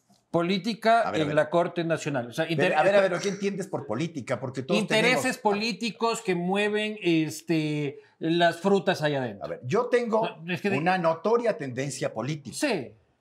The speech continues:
Speaker 2: Y en eso no hay que confundirse. Pero otra cosa es que yo haga ceder al derecho a mi
Speaker 1: Exacto.
Speaker 2: tendencia
Speaker 1: No, yo
Speaker 2: política.
Speaker 1: también pienso
Speaker 2: Ahora, la ley es reflejo de tendencias
Speaker 1: Sí.
Speaker 2: políticas.
Speaker 1: Yo
Speaker 2: La ley la
Speaker 1: también
Speaker 2: hace el
Speaker 1: estoy de
Speaker 2: Parlamento.
Speaker 1: acuerdo, y, y en el periodismo yo estoy de acuerdo con eso.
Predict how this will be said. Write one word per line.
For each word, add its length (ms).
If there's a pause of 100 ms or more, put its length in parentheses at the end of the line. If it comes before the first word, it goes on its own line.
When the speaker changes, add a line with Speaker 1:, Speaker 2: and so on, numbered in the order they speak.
(120)
Speaker 2:
Y 60
en 80
eso 180
no 100
hay 60
que 140
confundirse. 600 (640)
Pero 480 (180)
otra 360
cosa 280
es 120
que 160
yo 200
haga 220
ceder 520
al 180
derecho 540
a 140
mi 240
Speaker 1:
Exacto. 240
Speaker 2:
tendencia 340
Speaker 1:
No, 60
yo 100
Speaker 2:
política. 200
Speaker 1:
también 260
pienso 200
Speaker 2:
Ahora, 120
la 140
ley 380
es 180
reflejo 560
de 100
tendencias 460
Speaker 1:
Sí. 60
Speaker 2:
políticas. 400
Speaker 1:
Yo 80
Speaker 2:
La 60
ley 80
la 140
Speaker 1:
también 20
Speaker 2:
hace 100
el 20
Speaker 1:
estoy 160
de 60
Speaker 2:
Parlamento. 340
Speaker 1:
acuerdo, 120
y, 360
y 40
en 80
el 120
periodismo 520
yo 100
estoy 180
de 80
acuerdo 380
con 160
eso. 220